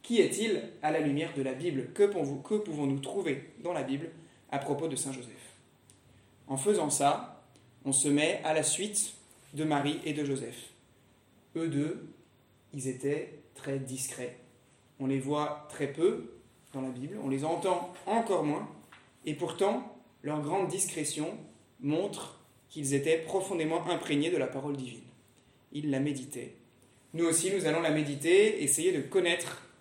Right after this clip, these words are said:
saint Joseph. Et en cherchant à connaître Joseph, nous connaîtrons aussi mieux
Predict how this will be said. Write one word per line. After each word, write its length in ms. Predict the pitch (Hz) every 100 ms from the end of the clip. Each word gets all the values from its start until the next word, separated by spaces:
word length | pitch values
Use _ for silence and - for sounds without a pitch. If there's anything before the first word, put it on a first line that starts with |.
| -
saint 200 | - 165
Joseph. 640 | 160 143 127 135 - - - - _ - - - -
Et 100 | -
en 100 | 151
cherchant 320 | 151 196 - 190
à 80 |
connaître 440 | 143 202 190 190 180
Joseph, 560 | 165 160 202 - - - - - - - -
nous 140 | 156
connaîtrons 540 | - 202 190 - 185 185
aussi 400 | 202 202 - 190
mieux 360 | 175 175 226